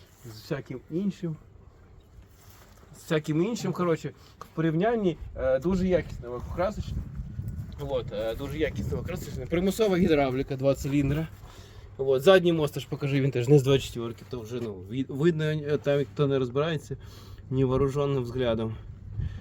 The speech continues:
Ой, ти, звісно. Во, во, то що на нуль п'ять знімається, воно трохи зменшує все, щоб об'єм був. Поняв? Це тяги. Все, сюди вже піде метр шістдесят, метр вісімдесят фреза,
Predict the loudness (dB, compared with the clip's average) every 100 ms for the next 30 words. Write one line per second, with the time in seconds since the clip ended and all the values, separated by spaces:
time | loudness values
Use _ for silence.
0 | -10 -12 -12 -14 -14 -16 -16 -6 0 2
1 | 0 -4 -10 -14 -12 -12 -12 -14 -18 -18
2 | -20 -20 -20 -20 -20 -20 -18 -4 0 2
3 | 0 -4 -12 -20 -20 -16 -10 -4 -4 -4
4 | -8 -10 -2 0 2 2 2 4 4 4
5 | 0 0 -2 -4 -4 -4 -2 -4 -4 0
6 | 4 4 2 -6 -8 -8 -10 -8 -6 -2
7 | -2 -2 -4 -6 -10 -14 -16 -12 -6 -4
8 | -4 -6 -6 -8 -2 4 6 8 6 4
9 | -2 -4 -6 -8 -8 2 2 2 6 8
10 | 8 2 2 6 8 8 4 -12 -16 -4
11 | 4 6 4 0 2 2 4 4 4 0
12 | 0 0 0 -4 -10 -10 -6 -4 2 4
13 | 4